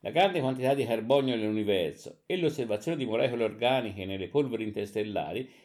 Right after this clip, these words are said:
mi portarono a ipotizzare che la vita non si sia formata qui, ma sia arrivata dallo spazio in forma di virus.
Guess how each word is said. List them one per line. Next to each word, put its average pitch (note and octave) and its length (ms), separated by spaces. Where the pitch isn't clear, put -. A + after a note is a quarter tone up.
mi C#3 120
portarono D#3+ 480
a B2 60
ipotizzare F3+ 640
che C3 80
la C#3+ 100
vita D3 400
non B2+ 160
si C3 120
sia F#3+ 160
formata A#2+ 440
qui, G2 340
ma C#3+ 140
sia G3 140
arrivata F3 320
dallo A2 180
spazio A2+ 540
in G#2 120
forma E3 280
di G2 100
virus. A2+ 580